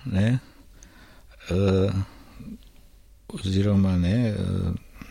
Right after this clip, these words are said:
kako bi to rekel, to je, to igra, eh, to rec-, recimo to vlogo igra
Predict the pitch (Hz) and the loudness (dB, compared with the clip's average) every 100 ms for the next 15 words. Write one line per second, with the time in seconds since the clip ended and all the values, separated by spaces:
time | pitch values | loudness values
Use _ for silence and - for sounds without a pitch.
0 | - - - - - - - - - - | -20 -20 -16 -14 -14 -16 -18 -20 -20 -20
1 | - - - - - - - - - - | -20 -20 -20 -20 -20 -20 -20 -20 -20 -20
2 | - - - - - - - - 117 107 | -20 -20 -18 -16 -14 -12 -12 -4 0 0
3 | - 113 110 110 123 113 - 131 120 107 | 2 2 2 0 0 0 0 0 0 0
4 | 131 117 113 117 117 113 113 110 107 107 | 0 2 2 2 2 0 -2 0 2 2
5 | 104 104 104 - 117 110 - 113 107 104 | 2 0 -6 -2 -2 -2 -4 -2 0 -2
6 | - 113 - 113 110 113 107 98 104 | 0 -2 0 2 2 2 2 2 0